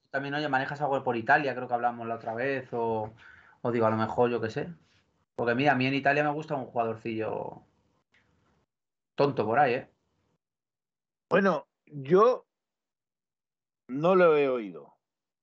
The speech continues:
Speaker 2: lo he leído. Ahora, que cada uno crea o, o no crea. Estaban hablando de un cen-, de un mediocentro, ¿eh?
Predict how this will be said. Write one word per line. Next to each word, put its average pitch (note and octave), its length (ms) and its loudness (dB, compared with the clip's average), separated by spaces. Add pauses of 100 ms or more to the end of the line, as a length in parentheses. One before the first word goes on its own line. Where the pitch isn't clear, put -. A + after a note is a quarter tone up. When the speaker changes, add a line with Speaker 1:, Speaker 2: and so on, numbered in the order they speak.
(800)
Speaker 2:
lo A#2+ 160 -4
he C#3 100 -2
leído. G2+ 560 -6 (800)
Ahora, G#2+ 420 2 (140)
que G2 140 -14
cada G#2 240 -2
uno C3+ 260 -2
crea C3 340 2
o, G#2 400 2
o G2+ 340 -2
no G2+ 140 -2
crea. F2 300 -4 (340)
Estaban C3 460 2
hablando C#3+ 600 4
de A#2 200 0
un C#3+ 200 2
cen-, A#2+ 440 -2
de A#2+ 160 2
un B2+ 100 2
mediocentro, C3 800 0 (880)
¿eh? B2+ 340 4